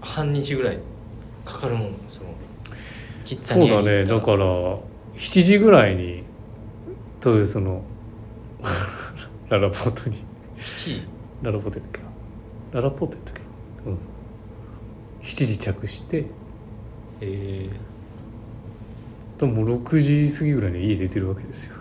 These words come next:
Speaker 2: 朝。
Speaker 1: 朝の？
Speaker 2: そうそうそう。
Speaker 1: で、七時に着い
Speaker 2: それでも、並んでんねん。
Speaker 1: 並んでん
Speaker 2: 並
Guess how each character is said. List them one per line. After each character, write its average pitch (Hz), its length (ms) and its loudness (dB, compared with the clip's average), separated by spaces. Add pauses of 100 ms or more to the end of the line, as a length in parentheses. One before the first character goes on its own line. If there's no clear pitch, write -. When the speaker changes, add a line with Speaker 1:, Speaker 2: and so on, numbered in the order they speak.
(1080)
Speaker 2:
朝。 98 260 0
Speaker 1:
朝 - 40 -4
の？ 107 140 -4 (180)
Speaker 2:
そ - 200 -6
う 92 40 -2
そ - 200 -10
う 117 40 -10
そ - 160 -14 (2250)
う。 131 40 -10
Speaker 1:
で、 170 120 -6 (140)
七 - 280 -12
時 135 120 -6
に 110 60 -4
着 - 40 -6
い - 40 -10
Speaker 2:
そ 196 140 10
れ 185 100 12
で 180 140 10
も、 127 320 6 (460)
並 113 340 8
ん 95 40 2
で 95 120 2
ん - 20 0
ね - 60 -6
ん。 - 100 -14 (2000)
Speaker 1:
並 139 360 -4
ん 143 80 -4
で 151 200 0
ん 131 40 6
Speaker 2:
並 120 260 10